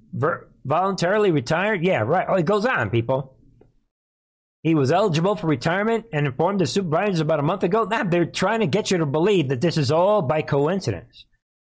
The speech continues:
There have ne-, have been allegations to Tebow's social media posts potentially violated the Hatch Act. That's some of the posts we were just reading a second ago. But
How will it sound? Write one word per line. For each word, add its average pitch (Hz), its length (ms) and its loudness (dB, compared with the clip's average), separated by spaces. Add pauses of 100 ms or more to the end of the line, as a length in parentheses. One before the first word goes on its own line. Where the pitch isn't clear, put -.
(680)
There 151 400 0
have 123 260 -2
ne-, 165 380 -2 (520)
have 147 140 -2
been 151 140 0
allegations 135 540 -2
to 147 100 -2
Tebow's 139 460 0
social 147 260 0
media 135 220 0
posts 131 360 -2
potentially 135 500 -2
violated 127 460 0
the 120 80 0
Hatch 120 280 -2
Act. 110 240 -6 (480)
That's 190 120 -2
some 185 160 0
of 156 100 0
the 143 120 -2
posts 143 280 -2
we 147 120 2
were 131 60 2
just 120 200 -2
reading 123 260 2
a 107 40 -2
second 113 260 -2
ago. 101 200 -2
But 104 260 -2